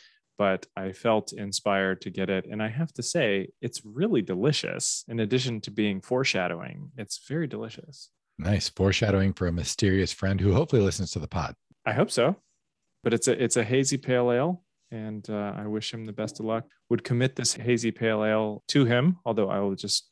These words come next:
Speaker 1: probably be drinking it in his honor.
Speaker 2: Lovely. I've got a D C brewed hard apple cider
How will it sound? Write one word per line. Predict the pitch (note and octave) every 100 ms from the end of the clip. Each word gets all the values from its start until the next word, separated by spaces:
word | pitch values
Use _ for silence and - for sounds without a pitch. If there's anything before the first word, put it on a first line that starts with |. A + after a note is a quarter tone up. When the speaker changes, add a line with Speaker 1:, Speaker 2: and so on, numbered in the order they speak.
| _ _ _
Speaker 1:
probably | - F#3 A#2+
be | G2 G2
drinking | A2+ G2+ G#2+ G2
it | F#2
in | F2 F2+
his | F#2 -
honor. | G1+ G1+ - _ _ _ _ _ _ _ _
Speaker 2:
Lovely. | D#3+ A#2+ C#2+ - _ _ -
I've | A2+
got | A#2+ G#2 G2
a | F2 E2+ D2 C#2
D | B2 C3+ C3+
C | - B2+ A#2 A2 A2 A2+ _ _ _ _
brewed | G2+ F#2+ F2+ F2 F#2+ G#2+ _ _ _ _
hard | - A2+ A2
apple | G#2 F#2+ F2
cider | - E2 D#2+ D#2+ F2